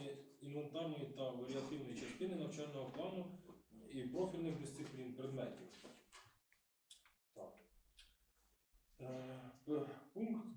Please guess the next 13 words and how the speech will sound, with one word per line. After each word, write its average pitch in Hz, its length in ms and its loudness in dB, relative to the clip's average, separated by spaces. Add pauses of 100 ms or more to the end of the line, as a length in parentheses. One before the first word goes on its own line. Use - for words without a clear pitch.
(100)
десять 113 640 6
та - 80 -4
пункт 180 320 -2
дванадцять 123 580 4
розділу 123 680 4
"Оцінювання 131 560 0
навчальних 123 500 0
досягнень 120 540 0
учнів" 156 260 0
викласти 160 420 2
в 127 60 -2
наступній 139 400 -2
редакції. - 540 -4